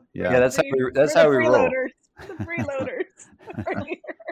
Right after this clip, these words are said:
Speaker 3: Hey, David, before, before we go, I know we've enjoyed our time with you, but I'd be remiss if I don't talk to you. Just, you know, have you got updates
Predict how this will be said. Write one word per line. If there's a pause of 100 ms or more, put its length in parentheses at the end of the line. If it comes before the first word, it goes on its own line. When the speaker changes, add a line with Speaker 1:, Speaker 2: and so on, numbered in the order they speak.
(580)
Speaker 3:
Hey,
David,
before,
before
we
go,
I
know
we've
enjoyed
our
time
with
you,
but
I'd
be
remiss
if
I
don't
talk
to
you.
Just,
you
know,
have
you
got (440)
updates